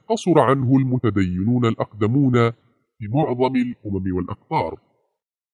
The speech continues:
ونعم، إنها نفذت وراء الظواهر فتجاوزتها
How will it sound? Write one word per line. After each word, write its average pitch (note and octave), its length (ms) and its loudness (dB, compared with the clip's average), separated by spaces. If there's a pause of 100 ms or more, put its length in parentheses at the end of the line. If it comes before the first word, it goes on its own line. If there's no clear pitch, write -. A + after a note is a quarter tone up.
ونعم، E3+ 540 2
إنها D3 400 4
نفذت G#2 500 -2
وراء G2+ 340 -4
الظواهر D3 680 0
فتجاوزتها G2+ 1040 -4